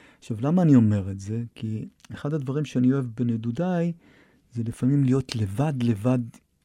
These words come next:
בטבע. וההכרה הזאת היא שכשאתה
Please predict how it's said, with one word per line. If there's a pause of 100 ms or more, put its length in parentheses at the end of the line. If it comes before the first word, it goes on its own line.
(760)
בטבע. (1200)
וההכרה
הזאת
היא
שכשאתה